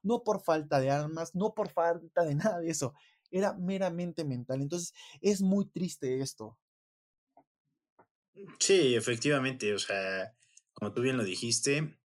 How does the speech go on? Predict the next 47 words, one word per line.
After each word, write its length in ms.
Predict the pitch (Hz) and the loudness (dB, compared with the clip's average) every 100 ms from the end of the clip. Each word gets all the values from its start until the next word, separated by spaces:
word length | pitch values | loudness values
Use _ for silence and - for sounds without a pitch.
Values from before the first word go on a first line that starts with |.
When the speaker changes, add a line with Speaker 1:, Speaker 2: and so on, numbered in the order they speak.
| _ _ - | _ _ -4
Speaker 2:
eh, 640 | 110 101 101 98 98 98 | -2 0 0 0 -2 -4
pues 160 | - 107 | -4 -2
estos 300 | 120 147 - | 0 0 2
Falcons, 540 | 135 131 131 131 113 | 2 2 2 0 0
donde 240 | 113 107 107 | 0 -2 0
más 240 | 123 135 | 0 0
que 220 | 160 147 | 0 0
encontrar 360 | 120 107 104 123 | 0 -2 -2 0
un 120 | 143 | 0
camino 340 | 123 120 135 | 0 0 -2
para 180 | 120 101 | -2 -4
ganar, 320 | 98 107 131 | -4 -4 -4
pues 160 | - 120 | -2 -2
encontraron 480 | 104 101 104 123 127 | -2 -6 -4 -2 -2
un 80 | 131 | -2
camino 380 | 117 123 120 | 0 0 -2
para 260 | 113 95 - | -2 -4 -4
perder, 380 | 98 104 135 110 | -4 0 2 2
¿no? 120 | 143 | -2
Una 360 | 156 139 117 120 - - - | 0 -2 -4 -6 -18 -20 0
de 80 | 127 | 2
esos 220 | 127 120 | 4 2
momentos 420 | 113 117 127 120 | 2 2 2 2
ya 80 | 117 | 4
lo 160 | 123 | 4
mencionaste 640 | 113 104 - 101 110 113 139 | 2 0 0 0 0 0 0
y 80 | 117 | -2
que 100 | 104 | -2
son 160 | 113 | -2
los 260 | 113 110 - _ | -2 -4 -6 _
dos 200 | 120 117 | 0 0
que 100 | 123 | 0
más 160 | 117 | 0
me 120 | 120 117 | 0 0
quedaron 240 | 107 113 | 2 2
grabados 420 | 104 95 110 95 | 0 2 2 2
de 80 | 107 | -2
este 140 | 107 | -4
equipo. 400 | 107 113 113 160 - - - - _ - | -6 -6 -6 -6 -8 -20 -20 -20 _ -6
Uno 220 | 156 143 | 0 4
de 80 | 131 | 4
ellos 240 | 131 127 | 4 2
es 140 | 123 - | 0 0
cuando 420 | 117 101 95 95 | 0 0 -2 0
Todd 180 | 117 113 | -2 0
Gurley 280 | 123 113 | 2 2
anota 420 | 104 117 120 147 | 2 0 2 0